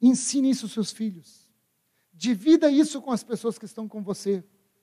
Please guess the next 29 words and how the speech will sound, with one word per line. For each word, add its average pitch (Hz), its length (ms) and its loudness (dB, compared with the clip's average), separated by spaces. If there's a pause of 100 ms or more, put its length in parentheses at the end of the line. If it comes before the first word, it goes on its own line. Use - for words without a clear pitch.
(560)
Diga, 202 160 -2
"Sabe 196 200 -2
o - 20 -6
que - 60 -18
tu 196 100 -10
precisa? 190 520 -4
É 185 80 -2
um 202 120 0
Deus 196 720 0 (840)
que - 120 -6
vai 240 180 2
passar 220 360 -6
toda 254 300 2
essa 196 140 -8
circunstância. 202 760 -6 (400)
E 180 120 -4
lá 233 160 2
do 254 120 0
outro 247 240 6
lado 220 180 4
tem 226 100 -6
um 220 100 -4
propósito 214 580 2
maravilhoso, 170 720 -14
maravilhoso 190 540 0
para 185 120 -8
a - 40 -14
sua 170 160 -6
vida." 139 240 -20